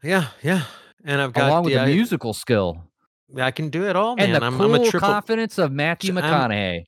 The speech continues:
Speaker 1: I'm a triple threat, people. Actually, I'll call myself a quadruple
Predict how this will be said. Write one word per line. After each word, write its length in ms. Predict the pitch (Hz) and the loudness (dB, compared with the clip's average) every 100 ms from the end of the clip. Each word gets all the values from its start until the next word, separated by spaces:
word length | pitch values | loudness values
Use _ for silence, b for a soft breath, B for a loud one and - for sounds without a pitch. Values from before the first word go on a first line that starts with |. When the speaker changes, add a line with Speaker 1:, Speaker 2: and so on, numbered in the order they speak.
| - | -4
Speaker 1:
I'm 180 | 135 | -2
a 60 | 143 | 0
triple 380 | 123 131 143 180 | -2 -2 -6 -10
threat, 360 | - 113 95 - _ _ _ | -8 -6 -6 -8 _ _ _
people. 400 | - 98 95 90 _ _ _ _ _ _ - | -14 -12 -10 -10 _ _ _ _ _ _ -6
Actually, 300 | 190 - 190 | -6 -2 -2
I'll 160 | 185 | -2
call 220 | 180 - 190 | -4 -6 -4
myself 400 | 185 - 175 165 | -4 -2 -4 -4
a 40 | |
quadruple 720 | - 165 165 135 123 110 98 | -6 -2 -2 -4 -6 -6 -10